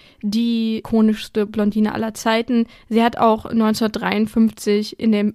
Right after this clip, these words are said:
Film Gentlemen Prefers Blondes oder zu Deutsch Blondinen bevorzugt <laughs> mitgespielt und ist damit eigentlich so der Inbegriff einer Blondine geworden.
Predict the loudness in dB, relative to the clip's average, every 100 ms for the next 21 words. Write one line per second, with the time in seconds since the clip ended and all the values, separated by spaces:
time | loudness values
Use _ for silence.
0 | -6 0 2 2 2 2 4 4 4 2
1 | -2 -6 -2 0 2 2 2 -2 -8 -2
2 | 0 2 0 -2 -4 -4 -4 -8 -12 -8
3 | -6 -6 -6 -6 -4 -2 -2 -2 -2 -4
4 | -6 -6 -6 -6 -8 -10 -14 -6 -6 -4
5 | -6 -6 -8 -8 -4 -4 -4 -10 -14 -14
6 | -16 -6 -2 -2 -4 _ _ -4 -4 -4
7 | -2 0 0 -2 -2 -2 -4 -2 -2 -4
8 | 0 2 2 0 -10 -14 -18 _ _ -2
9 | 0 0 -2 -2 2 4 4 2 -4 -6
10 | -8 -8